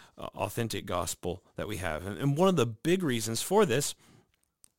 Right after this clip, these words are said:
is because the two oldest Greek manuscripts that we have, they contain the shorter ending that we have, this, this, this shorter ending. And another reason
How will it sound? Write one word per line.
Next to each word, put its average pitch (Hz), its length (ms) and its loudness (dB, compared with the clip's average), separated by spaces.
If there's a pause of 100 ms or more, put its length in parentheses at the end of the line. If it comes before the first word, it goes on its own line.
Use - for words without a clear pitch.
is 117 140 0
because 120 320 0
the 127 140 0
two 175 400 0
oldest 151 420 2
Greek 131 260 0
manuscripts 95 640 -2
that - 140 -4
we 101 120 -2
have, 143 520 2 (420)
they 131 220 4
contain 104 540 0
the 120 100 0
shorter 104 520 0
ending 73 380 -8
that 73 160 -8
we 92 120 -6
have, 95 160 -10 (300)
this, 110 380 -8
this, 104 300 -2
this 104 380 -2
shorter 143 380 4
ending. 107 300 2
And 107 80 0
another 147 320 4
reason 113 380 2